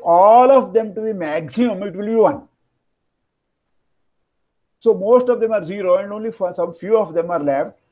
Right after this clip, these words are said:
Sum total, each of them less than one by two power N anyway, less than or equal to one by two power N. Therefore, sum total will never be equal to one. Okay,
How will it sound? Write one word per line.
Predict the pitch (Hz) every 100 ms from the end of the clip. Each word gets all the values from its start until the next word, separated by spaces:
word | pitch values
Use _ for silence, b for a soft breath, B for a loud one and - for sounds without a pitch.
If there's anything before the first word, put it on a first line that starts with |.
| _
Sum | _ 180 185
total, | 180 170 180 190
each | 196 196
of | 202 160
them | 180 180
less | 160 156
than | - 180
one | 165 156
by | 151 147
two | 151
power | 139 123 120 117
N | 131
anyway, | 127 127 123 117
less | 117 123
than | 139
or | 135
equal | 120
to | 113
one | 113
by | 110 104
two | 101 95
power | 101 95
N. | 123 196 _ _ _ _
Therefore, | 120 143 160 139 127 135 -
sum | 143 170 185
total | 143 127 143 180 185 _ _ -
will | - 107
never | 104 127 143
be | 107
equal | 90 _ _
to | _
one. | - _ _ _ _ _ _ _ _ _ _ _ _ _ _ _ _ _ _ _ _ _ _ _ _ _ _ _ _ _ _ _ _ _ _ _ _ _ _ _
Okay, | 117 151 175